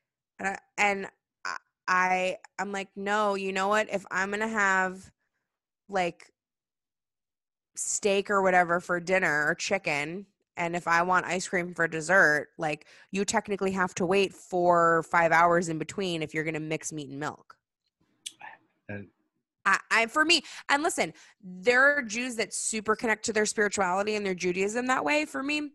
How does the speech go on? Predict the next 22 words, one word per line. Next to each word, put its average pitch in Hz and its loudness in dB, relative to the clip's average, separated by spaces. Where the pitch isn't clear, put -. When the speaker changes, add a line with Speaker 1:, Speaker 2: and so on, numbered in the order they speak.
Speaker 1:
it's 233 -18
great 277 0
for 285 -4
you, 269 0
not 226 2
for 180 -4
me. 160 -8
Like, 196 4
Speaker 2:
Yeah. 123 2
Speaker 1:
for 208 -2
me, 208 0
I'm 202 2
like, 190 0
"That's 202 2
not 190 0
how 190 2
I 180 6
energetically 160 0
connect," - -12
but 160 -2
God 151 -4
bless. - -10